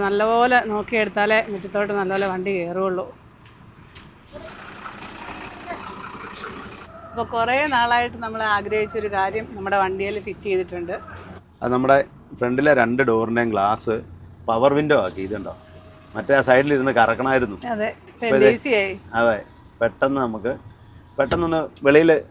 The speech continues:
Speaker 2: ഗ്ലാസ് അകത്തിട്ടൊരു വീഡിയോ ക്ലിപ്പ് എടുക്കണേലും എളുപ്പമാണ്.
Speaker 1: ആ.
Speaker 2: ചുമ്മാ ഇവിടെ നിൽക്കാൻ മതി, ഇത്
Speaker 1: അല്ല,
Speaker 2: പെട്ടെന്ന്
Speaker 1: ഭയങ്കര പാടായിരുന്നത്.
Speaker 2: അതെ, അതെ, അല്ല അവിടെ ഇരുന്ന് കറക്കാൻ പാടായിരുന്നു.
Speaker 1: കുറേ നാളായിട്ട് നമ്മൾ പറയുന്നതായിരുന്നു
Speaker 2: അതെ, അതെ.
Speaker 1: ആക്കണമെന്ന്.
Speaker 2: അപ്പം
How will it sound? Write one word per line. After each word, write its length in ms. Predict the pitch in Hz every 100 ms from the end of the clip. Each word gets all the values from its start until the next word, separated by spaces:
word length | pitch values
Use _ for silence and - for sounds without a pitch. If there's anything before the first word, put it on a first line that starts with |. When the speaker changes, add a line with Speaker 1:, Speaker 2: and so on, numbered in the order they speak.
| - 131
Speaker 2:
ഗ്ലാസ് 240 | 143 160 143
അകത്തിട്ടൊരു 380 | 135 139 135 131 120
വീഡിയോ 240 | 131 131 131 120
ക്ലിപ്പ് 180 | 101 123
എടുക്കണേലും 400 | 117 120 123 120 123
എളുപ്പമാണ്. 340 | 131 131 107 -
Speaker 1:
ആ. 80 | 196
Speaker 2:
ചുമ്മാ 180 | 185 156
ഇവിടെ 120 | 143 135
നിൽക്കാൻ 220 | 113 127 113
മതി, 80 | 110
ഇത് 60 |
Speaker 1:
അല്ല, 80 | 110
Speaker 2:
പെട്ടെന്ന് 280 | 208 202 254
Speaker 1:
ഭയങ്കര 260 | 226 214 220 196
പാടായിരുന്നത്. 520 | 185 185 175 170 180 123
Speaker 2:
അതെ, 120 | 120 113
അതെ, 100 | 104 -
അല്ല 100 | 123 139
അവിടെ 120 | 135
ഇരുന്ന് 160 | 139 131
കറക്കാൻ 300 | 123 120 135 123
പാടായിരുന്നു. 360 | 110 101 92 92
Speaker 1:
കുറേ 200 | 214 233 277
നാളായിട്ട് 360 | 240 240 233 220 208
നമ്മൾ 160 | 214 202
പറയുന്നതായിരുന്നു 600 | 185 190 208 180 175 180 214
Speaker 2:
അതെ, 160 | 214 202
അതെ. 160 | 185
Speaker 1:
ആക്കണമെന്ന്. 400 | 180 175 180 190 247 - - - - - - - - - - - -
Speaker 2:
അപ്പം 260 | 139 143